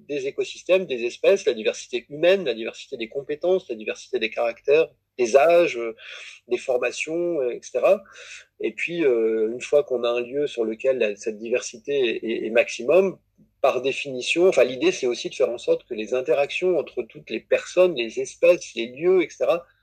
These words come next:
soient aussi, euh, des interactions qui soient, euh, qui soient solides, qui soient fructueuses, qui soient, qui soient productives.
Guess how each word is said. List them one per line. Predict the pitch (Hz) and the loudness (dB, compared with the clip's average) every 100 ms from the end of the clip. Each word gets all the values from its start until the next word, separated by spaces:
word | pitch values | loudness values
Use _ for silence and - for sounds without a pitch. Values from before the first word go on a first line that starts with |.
| _ _ _ | _ _ _
soient | - 131 | 4 6
aussi, | 120 117 - 170 165 | 6 2 -10 -8 -4
euh, | 123 113 | -4 -4
des | 113 | -6
interactions | 113 117 107 - 147 156 | -6 -4 -6 -6 -12 -12
qui | 113 | -16
soient, | - 135 131 | -8 -4 -2
euh, | 113 - | -4 -10
qui | - | -12
soient | - 104 | -4 -4
solides, | - 135 151 175 156 | 0 0 2 -2 -2
qui | - | -8
soient | 113 - 127 123 | -10 2 4 4
fructueuses, | - 123 - 170 190 185 | -2 -8 -2 4 4 2
qui | - | -18
soient, | - 117 - _ _ | -8 -8 -8 _ _
qui | 107 | -20
soient | - 120 - | -4 -4 -4
productives. | 120 123 - 147 113 | -10 -12 -14 -10 -10